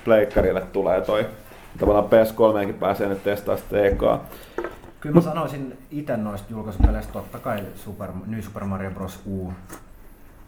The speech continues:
Speaker 2: ei se, ei se vaan voi feilata, niinku, se
Speaker 1: Mm.
Speaker 2: on sitä samaa hyvää vanhaa.
Speaker 1: Mm.
Speaker 2: Ja jos ei oo pelannut Arkhamia ja Batmania, niin miksei?
Speaker 1: Mm.
Speaker 2: Loistavia gameja.
Speaker 1: Se, sit sen lisäksi tota toi Zombie U on siitä kyllä mielenkiintoinen, että se on tosi pahasti jakanut,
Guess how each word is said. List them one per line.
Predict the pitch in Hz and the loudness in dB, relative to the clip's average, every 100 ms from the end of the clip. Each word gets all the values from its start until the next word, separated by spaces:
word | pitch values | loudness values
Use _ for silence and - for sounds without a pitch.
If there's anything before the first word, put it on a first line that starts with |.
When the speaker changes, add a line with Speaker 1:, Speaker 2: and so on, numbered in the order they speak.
| - - | -18 -16
Speaker 2:
ei | - 98 | -10 -8
se, | 101 92 - - - - | -6 -8 -10 -16 -14 -8
ei | 117 | -6
se | 104 | 0
vaan | 117 107 | 2 2
voi | 123 113 | 2 0
feilata, | 127 117 101 90 90 85 | 0 0 0 -2 -4 -6
niinku, | 87 90 101 | -6 -6 0
se | 107 | 2
Speaker 1:
Mm. | 98 | 2
Speaker 2:
on | 104 | -2
sitä | 113 104 | -4 -6
samaa | - 110 101 92 | -2 0 0 -2
hyvää | 107 98 90 90 | -2 -4 -4 -2
vanhaa. | 92 90 85 90 87 | -2 -2 -4 -6 -6
Speaker 1:
Mm. | - | -6
Speaker 2:
Ja | |
jos | 104 107 - | -6 -8 -10
ei | |
oo | 120 - | -12 -8
pelannut | 127 113 120 | -8 -6 -6
Arkhamia | 117 117 107 104 | -6 -8 -6 -6
ja | 101 110 | -8 -10
Batmania, | 104 107 101 98 | -8 -4 -2 -2
niin | 98 - - | -4 -8 -12
miksei? | 113 110 - 127 101 95 98 | -12 -10 -10 -8 -6 -6 -4
Speaker 1:
Mm. | 101 92 110 | -4 -4 -6
Speaker 2:
Loistavia | 107 98 95 101 | -8 -8 -8 -6
gameja. | 104 - | -4 2
Speaker 1:
Se, | 151 131 | 2 4
sit | 151 147 | 2 2
sen | 151 143 | 4 6
lisäksi | 139 135 - | 6 4 0
tota | 123 123 | -2 0
toi | 127 123 123 120 117 | 4 4 6 4 0
Zombie | - 160 156 113 104 107 | 0 2 2 2 2 4
U | 110 98 87 87 | 4 4 2 0
on | - 98 | 0 -2
siitä | 98 107 | 0 -2
kyllä | - 101 | 0 2
mielenkiintoinen, | 107 101 92 90 85 95 | 4 4 2 0 0 0
että | 95 | 4
se | |
on | 131 117 | 4 6
tosi | 131 117 | 4 2
pahasti | - 98 98 - 90 | -2 -6 -6 -2 0
jakanut, | 87 92 85 | 0 0 -4